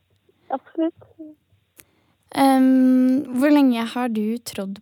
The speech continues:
Speaker 2: på Allah?
Speaker 1: Det har jeg vel egentlig gjort så lenge jeg kan huske.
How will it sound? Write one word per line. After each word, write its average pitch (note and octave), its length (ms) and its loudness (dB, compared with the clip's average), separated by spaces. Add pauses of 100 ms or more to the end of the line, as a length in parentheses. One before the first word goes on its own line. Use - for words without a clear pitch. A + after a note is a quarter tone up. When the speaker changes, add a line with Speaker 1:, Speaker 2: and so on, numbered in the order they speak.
Speaker 2:
på G#3+ 200 -8 (300)
Allah? G#3+ 360 -6 (760)
Speaker 1:
Det D4 180 8
har B3 140 2
jeg A3+ 160 0
vel - 100 -8
egentlig A3+ 320 -4
gjort - 160 -16
så C4 100 -4
lenge A#3 180 -4
jeg - 80 -18
kan A3 120 -10
huske. - 420 -4